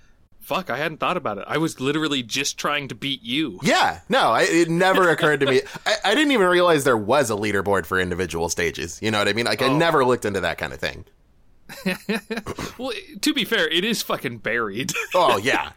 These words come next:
Speaker 2: Yeah, I mean, you gotta go looking for it.
Speaker 1: No, I think it, I think it would be fun to start running, um, like, do our own little subcategory of, like, the first three worlds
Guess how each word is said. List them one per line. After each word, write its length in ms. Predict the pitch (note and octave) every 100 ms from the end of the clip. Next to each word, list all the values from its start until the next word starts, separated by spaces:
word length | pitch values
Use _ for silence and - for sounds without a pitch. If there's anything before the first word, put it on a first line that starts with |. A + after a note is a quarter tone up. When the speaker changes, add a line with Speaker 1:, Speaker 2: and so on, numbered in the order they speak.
| -
Speaker 2:
Yeah, 180 | B2+ E2+
I 100 | F2
mean, 180 | F#2
you 100 | G2+
gotta 200 | A#2 A#2
go 180 | G#2 A#2
looking 260 | A2 G#2 F#2
for 220 | F2+ D#2+
it. 100 | - - _ _ _ - _ _ - - E3
Speaker 1:
No, 140 | E3+ G#3
I 140 | G3
think 160 | D#4 F4
it, 80 | -
I 100 | F#3+
think 140 | D#4+
it 40 | D#4+
would 100 | A#3+
be 100 | G3
fun 340 | - D#3 C#3
to 220 | - C3 A2+
start 500 | - B2 A#2 A2+ - _
running, 760 | C3 A#2 A2+ A2+ A2 G#2+ G2+ -
um, 480 | G2+ F#2+ F2+ E2 - - - _ _ - _ _ _ _ - - -
like, 300 | B2+ G#2 - - _ - -
do 140 | D#3+ E3+
our 160 | D3+
own 240 | C3+ C3 C3+
little 180 | B2
subcategory 920 | A2+ - A2+ - C3+ C3 B2+ C3+ C#3 C#3
of, 160 | A2+
like, 160 | A#2+ G#2+
the 60 | -
first 300 | A#2 A2+ -
three 180 | A#2+
worlds 640 | A2+ A2 A2 A#2 C3 -